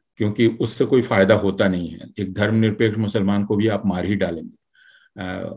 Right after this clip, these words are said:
वह चाहे, अ, शबनम हाशमी हो या एहसान जाफरी हो, आप उन्हें मार ही डालेंगे, आप उन्हें छोड़ेंगे नहीं ये कह के कि वो धर्मनिरपेक्ष हैं। अ, तो एक ऐसी परिस्थिति में हम हैं और यह संघर्ष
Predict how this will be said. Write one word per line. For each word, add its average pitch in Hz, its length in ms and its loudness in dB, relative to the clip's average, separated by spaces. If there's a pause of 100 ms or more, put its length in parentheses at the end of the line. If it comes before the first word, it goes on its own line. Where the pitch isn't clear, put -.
(160)
वह 92 140 -2
चाहे, 92 400 0
अ, - 600 -12 (380)
शबनम 101 400 0
हाशमी 101 480 -2
हो 101 240 -2
या 90 160 -2
एहसान 95 400 -2
जाफरी 92 380 -2
हो, 95 300 -2 (400)
आप 101 220 -4
उन्हें 104 480 0
मार 98 220 2
ही 123 80 4
डालेंगे, 85 380 -4
आप 80 260 -10
उन्हें 98 140 -2
छोड़ेंगे 123 380 2
नहीं 98 200 2
ये 92 100 -2
कह 90 200 -10
के 90 160 -6
कि 90 140 -12
वो 90 100 -6
धर्मनिरपेक्ष 90 840 -10
हैं। - 60 -20 (800)
अ, 90 380 -6 (1200)
तो 175 220 2
एक - 180 4 (120)
ऐसी 143 420 6
परिस्थिति 147 680 2
में 143 320 -2
हम 101 260 0
हैं 113 300 -4 (360)
और 131 240 4
यह 143 120 4
संघर्ष 135 520 2